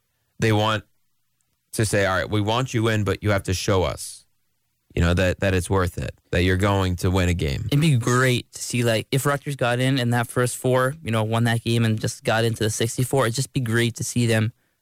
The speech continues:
Speaker 2: try to get in a run as an underdog team.
Speaker 1: You know what? They'd be an underdog regardless. Like, they're gonna be,
Speaker 2: Right.
Speaker 1: like, an eleven, twelve seed, maybe a ten seed if, you know, they win a game or two in Indy. Uh, getting sent to Dayton is just really tough because,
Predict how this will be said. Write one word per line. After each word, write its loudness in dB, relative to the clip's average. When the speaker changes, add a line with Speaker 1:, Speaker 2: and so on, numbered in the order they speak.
Speaker 2:
try 0
to 0
get 2
in 2
a 0
run 0
as -4
an -2
underdog -2
team. -2
Speaker 1:
You 0
know 2
what? -2
They'd -2
be 0
an 0
underdog 0
regardless. -2
Like, -10
they're -2
gonna -2
be, 0
Speaker 2:
Right. 2
Speaker 1:
like, -2
an -2
eleven, -2
twelve 0
seed, -2
maybe 2
a 0
ten 0
seed 0
if, -2
you 2
know, 2
they 2
win 2
a 2
game 2
or 2
two 2
in 4
Indy. 4
Uh, 2
getting 2
sent -2
to 0
Dayton 0
is 2
just 0
really 2
tough -2
because, 0